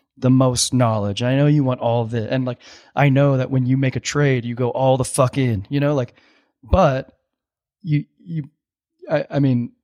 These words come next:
a wise guy on our Discord was telling somebody else, uh, you know, if, if a position is affecting your emotions, you're, you're overallocated.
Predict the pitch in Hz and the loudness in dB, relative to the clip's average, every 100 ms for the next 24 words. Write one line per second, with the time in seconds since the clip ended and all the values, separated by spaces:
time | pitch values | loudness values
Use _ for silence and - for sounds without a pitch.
0 | _ 135 123 147 147 120 135 135 123 135 | _ -2 2 2 2 0 0 2 2 0
1 | 165 135 123 113 - 127 113 135 123 120 | -4 -2 -2 -2 0 0 2 0 2 2
2 | 156 127 - - - _ _ _ _ _ | 2 2 -4 -8 -16 _ _ _ _ _
3 | _ _ _ _ - 117 117 - _ 156 | _ _ _ _ 0 0 -2 -8 _ -2
4 | 117 127 120 - _ 151 147 143 143 127 | -2 -4 -8 -12 _ -2 -2 0 0 2
5 | 175 - 131 113 113 - 156 156 131 120 | 0 0 -2 -2 -6 -2 -2 0 0 -2
6 | 113 117 151 - 113 104 - - _ _ | -2 0 0 -2 -6 -8 -12 -16 _ _
7 | _ _ _ _ _ _ _ _ _ _ | _ _ _ _ _ _ _ _ _ _
8 | _ - 120 139 147 139 - _ _ _ | _ -6 0 2 2 -2 -8 _ _ _
9 | _ 135 160 - 143 135 120 151 120 120 | _ 0 0 2 2 2 2 0 -2 -8
10 | - | -14